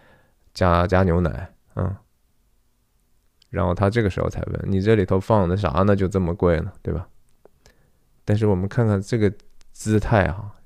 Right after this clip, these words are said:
他是努力往过凑的那个人呐，而且他比较低哎，这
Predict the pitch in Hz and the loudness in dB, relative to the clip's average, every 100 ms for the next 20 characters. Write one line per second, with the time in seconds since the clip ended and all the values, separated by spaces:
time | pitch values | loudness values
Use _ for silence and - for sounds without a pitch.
0 | _ - 185 196 208 170 123 95 85 104 | _ -2 2 2 4 4 4 4 4 6
1 | 120 92 82 85 104 95 - 120 98 87 | 8 6 2 4 4 4 4 4 6 4
2 | 95 90 80 65 69 80 67 80 - - | 4 4 4 2 0 -2 -2 -8 -16 -20
3 | - - 131 131 156 190 202 135 147 160 | -20 0 4 6 6 6 6 4 6 4
4 | - 165 165 170 160 101 73 - - - | 4 2 4 6 8 6 4 -4 -20 -20
5 | - - - - - | -20 -20 -20 -10 -6